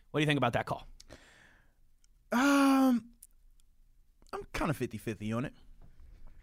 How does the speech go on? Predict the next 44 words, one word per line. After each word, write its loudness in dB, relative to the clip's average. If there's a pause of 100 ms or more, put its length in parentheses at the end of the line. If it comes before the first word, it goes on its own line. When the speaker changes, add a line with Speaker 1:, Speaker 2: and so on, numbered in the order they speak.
(400)
Speaker 2:
I, 2
I'm 0
actually -2
gonna -2
talk 0
about -2
this -4
a -4
little 0
bit -2
more 0
in -2
depth, -4
too, 0 (100)
when -6
we -2
Speaker 1:
Professor 0
Speaker 2:
do, 2
Speaker 1:
Moats 0
Speaker 2:
uh, 2
Speaker 1:
Monday, 2
when 4
we 2
Speaker 2:
Professor -4
Speaker 1:
come 4
Speaker 2:
Moats. 2
Speaker 1:
back. -18 (340)
Speaker 2:
Yeah, 4
but, 4
um, 4 (340)
I'm -2
torn 2
just -2
because 0 (1900)
the -2
flow -2
of -2
the 4
offense, -2 (1800)
I 2
never 0
feel, 0
I, 0
I, -6